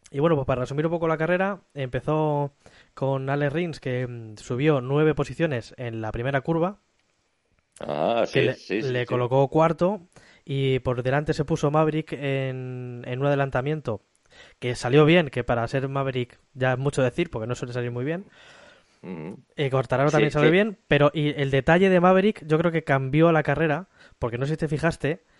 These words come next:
Speaker 1: le quitó totalmente de la trazada con el codo.
Speaker 2: Ah, esa no, eh, no la, eh, sé que ha habido polémica, pero no la he llegado a ver.
Speaker 1: Pues salen los dos a la par, sale muy bien Maverick,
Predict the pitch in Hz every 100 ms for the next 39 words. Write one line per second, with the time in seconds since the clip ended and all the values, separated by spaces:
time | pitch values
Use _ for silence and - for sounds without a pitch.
0 | _ - 127 131 - 131 165 165 175 175
1 | 170 165 156 147 143 135 170 160 170 151
2 | 120 117 160 151 - _ _ _ _ _
3 | _ _ _ _ _ _ _ - 120 151
4 | 135 123 143 147 147 107 120 120 113 143
5 | 151 139 143 147 120 139 151 151 156 147
6 | 156 160 143 156 139 123 131 135 127 120
7 | 113 107 90 78 - - - - 131 151
8 | 180 175 160 175 143 123 147 175 190 143
9 | 143 143 143 160 180 202 214